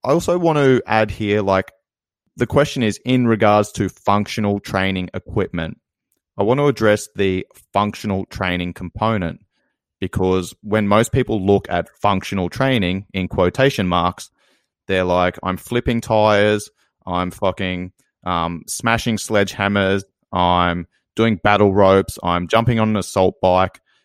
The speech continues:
um, I'm doing a million burpees, et cetera, et cetera." Okay.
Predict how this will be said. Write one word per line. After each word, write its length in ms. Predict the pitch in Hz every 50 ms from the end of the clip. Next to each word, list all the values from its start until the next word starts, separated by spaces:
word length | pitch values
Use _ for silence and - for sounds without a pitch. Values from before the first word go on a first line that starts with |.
| _ _
um, 260 | - 87 85 82 82 -
I'm 120 | 90 95
doing 260 | 90 - 110 104 104 104
a 40 |
million 380 | 98 98 110 113 113 113 110 101
burpees, 680 | - 98 95 95 92 - - 90 90 95 92 - - - _ _ _ _ _ _ _ -
et 100 | 90 -
cetera, 320 | - 101 90 - - 92
et 80 | 90 -
cetera." 420 | - 113 107 - - 92 85 - - _ _ _ _ _ _ _ _ -
Okay. 380 | 82 - - 85 82 85 82